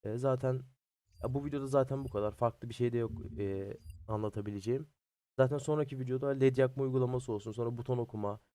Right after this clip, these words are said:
sonra P V M sinyali üretme, işte I K R C haberleştirme, uart haberleştirme, bunla-, e, loraları birbiriyle haberleştirme ile ilgili birçok uygulama yapacağız zaten.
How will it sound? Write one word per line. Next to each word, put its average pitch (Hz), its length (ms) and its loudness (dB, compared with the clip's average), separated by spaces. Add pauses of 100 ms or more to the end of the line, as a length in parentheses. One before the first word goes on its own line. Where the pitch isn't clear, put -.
(200)
sonra 127 180 2
P 123 200 0
V 127 120 6
M 120 60 2
sinyali 120 280 0
üretme, 107 520 -2 (480)
işte - 220 -6
I 127 120 -4
K 123 160 4
R 127 80 6
C 123 100 2
haberleştirme, 113 760 0
uart 120 360 2
haberleştirme, 110 760 0 (380)
bunla-, 120 240 2
e, 110 120 4
loraları 123 680 6 (180)
birbiriyle 117 380 2
haberleştirme 117 600 2
ile 117 100 0
ilgili 131 240 -4
birçok 143 260 -2
uygulama 127 380 4
yapacağız 110 300 0
zaten. 104 300 -6